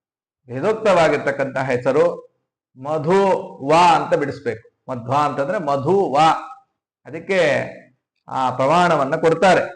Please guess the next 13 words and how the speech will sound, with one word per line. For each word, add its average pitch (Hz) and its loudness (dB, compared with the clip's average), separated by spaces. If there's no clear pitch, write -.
ಏನ್ 156 0
ಮಧ್ವ 127 0
ಅಂತಂತ 143 0
ಅಂದ್ರೆ 139 2
ಮಧ್ವಿತ್ಯಾನಂದ 151 0
ಉದ್ದಿಷ್ಟೋ 156 2
ವೇತಿ 170 2
ತೀರ್ಥ 160 0
ಮುದಾಹೃತಂ 139 0
ಮಧ್ವ 135 -8
ಆನಂದ 165 2
ತೀರ್ಥಶ್ಚ 139 -2
ತೃತೀಯ 170 0